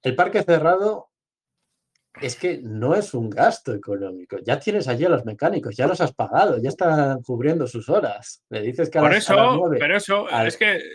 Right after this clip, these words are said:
Speaker 1: a las
Speaker 2: no sé.
Speaker 1: nueve, obligación, chapen el chiringo, eh, y que se busquen la, lo que dices tú, que se busquen la vida hasta las nueve de la noche, como hacen en rallies. Tienes dos horas para arreglar el coche. Tú búscate la vida.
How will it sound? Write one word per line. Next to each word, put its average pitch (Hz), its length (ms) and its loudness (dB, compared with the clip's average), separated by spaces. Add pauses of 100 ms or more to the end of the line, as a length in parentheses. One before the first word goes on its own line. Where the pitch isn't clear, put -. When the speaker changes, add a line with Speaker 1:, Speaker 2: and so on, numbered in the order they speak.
(480)
Speaker 1:
a 113 80 -2
las 120 180 2
Speaker 2:
no 139 80 4
sé. 170 60 6
Speaker 1:
nueve, 165 200 6 (200)
obligación, 117 580 -4
chapen 127 320 -4
el 135 140 -4
chiringo, 185 720 -2
eh, 113 520 -4
y 117 140 -8
que 107 100 -12
se 104 100 -8
busquen 113 300 -4
la, 143 160 4
lo 110 120 -2
que 120 100 -4
dices - 240 -6
tú, 180 180 0
que 110 120 -6
se 110 80 -6
busquen 120 280 -2
la 147 120 4
vida 160 160 2
hasta 160 180 -2
las 117 140 -2
nueve 170 200 2
de 135 60 2
la 107 120 -6
noche, 120 360 -4
como 101 220 -6
hacen 120 440 -2
en 107 140 -6
rallies. 147 640 -4
Tienes 196 480 0
dos 151 200 2
horas 180 220 2
para 170 240 0
arreglar 151 360 0
el 147 100 -2
coche. 101 420 -12 (380)
Tú 127 120 -2
búscate 165 420 -2
la 139 120 2
vida. 98 320 -8